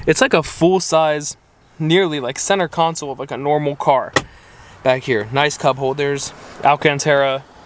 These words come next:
with this pop up right here. Very, very nice. The interior of this is really good. You know, when I was thinking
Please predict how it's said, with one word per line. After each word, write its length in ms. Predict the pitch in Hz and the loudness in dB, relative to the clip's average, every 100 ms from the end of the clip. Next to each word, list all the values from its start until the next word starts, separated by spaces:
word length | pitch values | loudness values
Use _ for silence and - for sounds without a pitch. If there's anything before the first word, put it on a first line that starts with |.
| - - - - - - - | -20 -20 -20 -20 -20 -18 -12
with 120 | - | -12
this 140 | - - | -10 -4
pop 280 | 170 165 165 | 0 0 0
up 140 | 160 | 0
right 140 | 160 160 | 0 0
here. 260 | 160 156 - - | -4 -6 -8 -6
Very, 300 | 147 180 160 | 0 0 0
very 220 | 139 127 | -2 -2
nice. 420 | 127 131 131 - - - - - - - - - - - - - - - - - - - | -2 -2 -6 -10 -14 -20 -20 -6 -6 -6 -10 -12 -10 -10 -8 -10 -8 -10 -10 -10 -8 2
The 140 | 143 | 2
interior 440 | 160 160 151 139 | 2 2 2 2
of 100 | 127 | -2
this 240 | 120 120 120 | -4 -4 -4
is 280 | 107 101 - - - - | -4 -6 -12 -18 -20 -10
really 300 | 110 120 117 | 2 2 4
good. 200 | 104 107 | 2 0
You 100 | 101 | 2
know, 120 | 113 110 | 0 0
when 260 | 110 107 - - - | -2 -6 -14 -20 -4
I 80 | 120 | 0
was 180 | 127 - | 0 -2
thinking 540 | 135 131 143 147 151 | -2 0 0 -2 -6